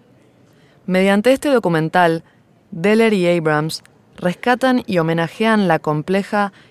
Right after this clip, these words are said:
interdisciplinaria y extensa carrera de Bruce Lacy dentro de la cultura popular inglesa como artista, músico,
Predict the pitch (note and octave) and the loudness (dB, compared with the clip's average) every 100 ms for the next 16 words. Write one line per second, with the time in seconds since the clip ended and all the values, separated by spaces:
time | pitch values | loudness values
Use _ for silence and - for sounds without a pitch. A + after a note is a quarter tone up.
0 | - E3+ E3 D#3+ E3 E3+ D#3+ D#3+ F#3+ G#3 | -8 -4 -2 -2 -4 -6 -6 -2 0 0
1 | G#3+ G#3+ - F3+ D#3+ - - A#3 A#3+ F3 | 0 -2 -4 -6 -4 -6 -4 -2 -2 -4
2 | D3 D3+ D#3+ D3 C#3 D3 D3+ D3+ D3+ D#3+ | -4 0 0 0 -2 -2 -4 -2 -4 -4
3 | - E3+ E3 _ _ _ _ E3 G#3 A3 | -4 -6 -8 _ _ _ _ -4 -2 0
4 | A3 F3+ D3+ D3+ D3 F3 F3 D#3+ C#3 D3 | 0 0 0 -4 -6 -2 -2 -2 -2 -2
5 | D#3 D3+ D#3 E3+ - D3 D3 _ _ _ | -2 -2 -2 -2 -2 -4 -6 _ _ _
6 | _ - D#3+ D#3 D#3+ G#3 G3 - G3+ G3 | _ -6 -2 -2 -2 -6 -6 -2 -2 -2
7 | _ _ - G3 G3 G#3+ - G#3 G3+ | _ _ -4 -4 -4 -6 -2 0 0